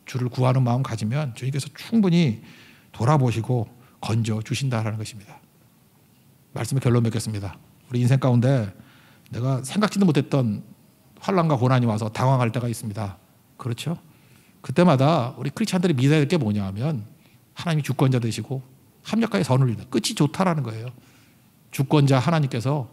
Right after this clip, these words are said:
좋은 길로 이끌어 가신다라는 것입니다. 그러므로 겉으로 보이는 고난을 고난이라고 네이밍하지 마십시오. 몰라요, 이게. 고난을 실패라고 네이밍하지 마십시오. 이걸 통해서 분명히 하나님께서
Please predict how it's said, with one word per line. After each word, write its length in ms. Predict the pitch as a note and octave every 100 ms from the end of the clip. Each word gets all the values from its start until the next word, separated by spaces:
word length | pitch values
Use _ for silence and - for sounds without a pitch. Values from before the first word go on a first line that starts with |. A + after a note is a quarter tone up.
| -
좋은 260 | - A#2 F3
길로 160 | F3+
이끌어 240 | G3+ G#3 G3
가신다라는 480 | B2 D3+ D3 C#3+
것입니다. 400 | A#2 - G#2 G#2+ - - - -
그러므로 580 | - C3 C#3 C#3+ A#2 - - - - _ _ -
겉으로 300 | A#2+ F3+ E3
보이는 260 | D#3 D#3
고난을 420 | - B2+ C3 D3
고난이라고 1040 | C#3 B2+ D3 D3 C3+ B2+ C#3+ D#3 C3 - - - _ _ _ -
네이밍하지 600 | C3 E3 D#3+ D3 C3+ D#3
마십시오. 440 | G#2 G#2 - A2 - _ _ _ _ _ _ _ _ -
몰라요, 640 | G#2 A#2+ B2+ A2 C#3+ B2
이게. 400 | F#2 F2+ A2+ A#2 - _ _ _ _ _ _ _ _
고난을 400 | - C3 E3+ F#3+
실패라고 540 | F#3 D4+ - A#3+ A3 G3
네이밍하지 520 | C3+ E3+ E3+ D3+ D3+
마십시오. 500 | A#2 F#2 - A#2 A2+ _ _ _ _ -
이걸 200 | B2 C3
통해서 260 | C#3 C3+
분명히 340 | C3+ B2+ A#2+ A#2+
하나님께서 640 | C3+ A#2+ A#2 A#2 E3 A3+